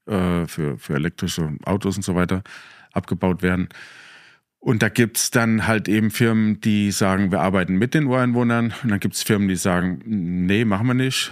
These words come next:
Und dann geht's dann teilweise vor Gericht oder die machen eine Blockade. Da gibt's dann schon Streitereien. Der Staat sagt, einigt euch,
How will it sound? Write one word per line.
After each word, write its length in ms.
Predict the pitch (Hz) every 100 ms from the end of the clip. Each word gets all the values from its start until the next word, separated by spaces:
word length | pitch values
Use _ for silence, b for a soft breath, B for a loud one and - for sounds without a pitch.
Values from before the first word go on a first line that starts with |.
| -
Und 200 | - 101
dann 340 | 95 92 90 - -
geht's 240 | - 87 -
dann 120 | 87
teilweise 420 | 92 90 85 85
vor 140 | 78
Gericht 400 | 78 123 139 -
oder 240 | 82 85 85
die 100 | 87
machen 180 | 85 85
eine 120 | 82
Blockade. 580 | 87 87 101 95 101 98
Da 80 |
gibt's 220 | 90 92 -
dann 80 |
schon 320 | 87 92 92 - _ -
Streitereien. 800 | - 87 85 71 80 131 151 - _ _ _
Der 120 | - 92
Staat 320 | 101 92 -
sagt, 300 | 113 107 -
einigt 400 | 95 107 127 -
euch, 400 | 123 127 -